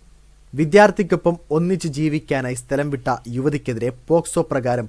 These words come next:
പോലീസ് കേസ് രജിസ്റ്റർ ചെയ്തു. കഴിഞ്ഞ ദിവസമാണ് കർണാടകയിലെ കൊല്ലൂരിൽ നിന്ന് പോലീസ് നാലുപേരെയും കണ്ടെത്തിയത്. സനുഷയെ പോലീസ് അപ്പോൾ തന്നെ അറസ്റ്റ്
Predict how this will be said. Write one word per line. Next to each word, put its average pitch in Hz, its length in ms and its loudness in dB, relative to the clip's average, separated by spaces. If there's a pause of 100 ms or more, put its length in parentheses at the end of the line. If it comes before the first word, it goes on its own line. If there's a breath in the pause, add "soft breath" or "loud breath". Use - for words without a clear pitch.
പോലീസ് 143 300 -4 (100)
കേസ് 147 260 -4
രജിസ്റ്റർ 113 360 -8 (100)
ചെയ്തു. 98 180 -6 (480 loud breath)
കഴിഞ്ഞ 190 260 4
ദിവസമാണ് 185 560 2
കർണാടകയിലെ 143 580 -2 (120)
കൊല്ലൂരിൽ 170 480 4
നിന്ന് 131 180 -4 (160)
പോലീസ് 147 320 -2 (120)
നാലുപേരെയും 143 680 0
കണ്ടെത്തിയത്. 107 480 -8 (380 soft breath)
സനുഷയെ 185 440 2 (120)
പോലീസ് 170 280 0 (120)
അപ്പോൾ 180 360 0
തന്നെ 135 200 -4 (180)
അറസ്റ്റ് 120 280 -6